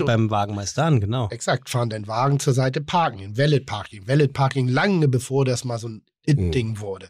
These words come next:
Speaker 3: Mhm.
Speaker 1: Dann kommst du rein, Treppenlift. Also das einzige
Speaker 3: Ja.
Speaker 1: Restaurant in Hamburg, was, äh, in Deutschland, glaub ich, was ich kenne, was einen Treppenlift hat. Das wiederum hatte auch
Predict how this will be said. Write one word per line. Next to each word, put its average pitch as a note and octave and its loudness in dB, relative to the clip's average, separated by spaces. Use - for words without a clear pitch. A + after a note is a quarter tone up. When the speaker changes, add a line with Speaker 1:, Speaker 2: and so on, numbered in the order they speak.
Speaker 3:
Mhm. E2+ -2
Speaker 1:
Dann F#3 2
kommst F3 0
du C#3 2
rein, B2+ 0
Treppenlift. G#3 2
Also C#3+ 4
das C#3+ 4
einzige F3+ 2
Speaker 3:
Ja. G2 4
Speaker 1:
Restaurant D3 4
in - 4
Hamburg, E3+ 2
was, D3+ 2
äh, D3+ 2
in C3 6
Deutschland, D#3+ 4
glaub B2+ 4
ich, A#2+ 2
was C3 2
ich C3+ -2
kenne, C#3+ 4
was C3+ 0
einen C#3+ 2
Treppenlift C3 0
hat. F#2 -10
Das D#3 2
wiederum D3+ 4
hatte C#3+ 2
auch C#3 0